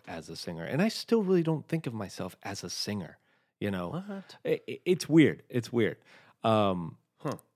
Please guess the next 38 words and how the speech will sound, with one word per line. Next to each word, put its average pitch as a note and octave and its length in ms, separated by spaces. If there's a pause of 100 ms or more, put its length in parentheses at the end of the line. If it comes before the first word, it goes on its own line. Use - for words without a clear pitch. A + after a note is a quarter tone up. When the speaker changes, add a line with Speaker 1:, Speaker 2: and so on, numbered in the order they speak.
Speaker 1:
but B2 400 (760)
when, A2 340 (560)
when G#2+ 160
I, G2+ 220 (100)
when G#2 140
I G2+ 60
started C#3+ 680
in A2 180
college, D#3 760
I A#2 80
wanted A#2 320
to G#2+ 60
be G#2 220
a, F#2+ 200
a G2+ 100
choir G2+ 420
director, E2+ 600
and, F#2 340 (420)
uh, F#2 280 (100)
my G2+ 220
then B2+ 280
girlfriend G#2+ 380
told G#2 160
me G2+ 80
that F#2 140
I F#2 80
had F#2 160
to - 60
take F#2+ 200
voice C3+ 440
lessons. - 380
So F#2+ 360 (400)
when A2 160
I D3+ 120
started C#3+ 360
taking G2+ 300
voice F3 480
lessons, F2+ 420